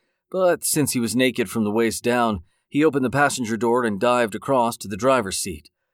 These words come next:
Ryan managed to close the door and lock it before Zombie Brad charged into the car and bounced backwards onto the ground. "Hey, be careful there, Brad,"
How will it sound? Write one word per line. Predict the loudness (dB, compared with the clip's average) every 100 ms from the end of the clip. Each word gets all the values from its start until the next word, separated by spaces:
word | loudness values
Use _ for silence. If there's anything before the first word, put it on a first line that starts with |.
| _ _ -4
Ryan | 0 2 2 2
managed | 0 0 -4
to | -10
close | 0 0 0
the | -2
door | -4 -2 0
and | -2 0
lock | 0 0
it | -6 -10
before | -8 -2 -2
Zombie | 0 -2 -2 -4
Brad | -4 -2 -2 -4
charged | 0 2 2 -2 -4
into | -2 -4
the | -8
car | 0 2 2
and | 0 0
bounced | -2 -2 -6 -4
backwards | -2 -2 -4 -6 -4
onto | -6 -6
the | -8
ground. | -2 -2 -2 -6 -12 _ _ _ _ _ _ _ _ _ _ _
"Hey, | -8 0 2 4 2
be | 2 -2
careful | 0 0 2 4
there, | 4 4
Brad," | 2 2 4 0 -2